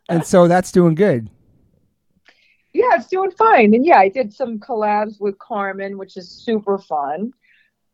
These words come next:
Speaker 2: Um, I love her, and that's been fun. She's, uh, we joke around that that's my work wife. She says I'm her work wife.
Speaker 1: I love it.
Speaker 2: Yeah, so it's been cool, you know,
Speaker 1: And
Speaker 2: and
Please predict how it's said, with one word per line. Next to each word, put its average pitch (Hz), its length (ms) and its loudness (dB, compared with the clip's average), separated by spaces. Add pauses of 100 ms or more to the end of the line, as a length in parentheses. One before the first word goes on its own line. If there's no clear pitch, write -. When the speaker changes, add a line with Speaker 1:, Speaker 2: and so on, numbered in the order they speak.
(120)
Speaker 2:
Um, 180 760 2
I 190 120 -6
love 170 320 -4
her, 170 320 -8
and 208 140 -10
that's 175 240 -10
been 185 400 -18
fun. 175 260 -4
She's, 196 280 -10
uh, 160 280 2
we 190 140 -8
joke 185 280 -2
around 170 420 -4
that 160 260 -8 (180)
that's 175 240 -4
my 180 120 -4
work 160 320 -8
wife. 160 320 -8
She - 220 -16
says 175 260 -6
I'm 175 160 -4
her 185 160 -6
work 156 280 -8
wife. 151 340 -4 (120)
Speaker 1:
I 127 60 -10
love 127 260 -4
it. 120 200 -6 (840)
Speaker 2:
Yeah, 214 400 0
so 226 300 -6
it's 294 160 -14
been 381 180 -10
cool, 214 440 -6
you 294 160 -14
know, 240 280 -10 (260)
Speaker 1:
And 160 140 -4
Speaker 2:
and 214 560 -6